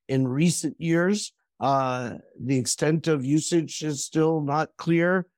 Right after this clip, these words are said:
Um, and certainly the impact, I mean, I know just in, from being very old school in this, you know, I worry about people, you know, dr-, drinking and driving.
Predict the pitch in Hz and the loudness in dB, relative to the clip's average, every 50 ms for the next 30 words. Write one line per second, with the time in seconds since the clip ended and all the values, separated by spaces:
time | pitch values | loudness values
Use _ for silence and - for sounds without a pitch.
0 | _ _ _ - 120 127 131 135 135 131 135 135 131 131 127 - - 135 131 131 | _ _ _ -4 -2 0 0 2 0 0 0 0 0 -2 -2 -2 -2 0 2 2
1 | 135 135 - - - 156 147 123 143 147 143 139 143 135 123 135 135 135 135 135 | 2 0 -2 -2 -2 -2 -2 -2 -2 -4 -2 -2 -2 -2 0 2 2 2 2 2
2 | 135 135 131 131 - - 160 165 170 - 170 143 131 127 - _ _ _ _ _ | 0 0 -2 -6 -2 0 0 0 2 2 2 0 0 0 -2 _ _ _ _ _
3 | _ 131 135 147 143 143 160 175 175 165 156 151 143 117 143 151 - - - 143 | _ 2 2 4 4 2 2 2 2 2 2 0 0 0 -2 -4 -4 -4 -6 -6
4 | 131 131 127 - - - 139 135 131 131 131 127 117 117 _ _ _ - 143 139 | -4 -6 -6 -8 -4 -2 0 0 0 -2 -4 -8 -14 -20 _ _ _ -2 0 2
5 | 135 135 135 120 139 143 143 131 - 143 170 214 220 202 - - - 139 135 131 | 4 4 4 4 4 2 2 2 2 2 2 2 2 0 -2 -4 -2 -2 0 0
6 | 127 127 123 127 131 139 127 - - 180 170 143 135 143 156 147 135 139 143 143 | 0 -2 -2 0 0 0 0 0 -2 0 0 2 2 0 0 0 0 0 0 0
7 | 120 139 143 135 - - 127 127 - 139 139 131 117 - _ _ _ _ _ _ | 0 0 0 -2 -2 -6 -8 -4 -2 0 0 0 -2 -4 _ _ _ _ _ _
8 | _ - 131 123 123 123 107 104 - - - 127 - - - 131 151 156 147 160 | _ 0 2 2 2 0 -4 -6 -10 -14 -18 -20 -20 -8 -2 0 0 2 2 2
9 | 156 147 143 135 107 131 127 123 123 123 120 123 127 131 135 135 | 2 4 2 2 2 2 2 2 0 0 0 0 0 0 -2 -2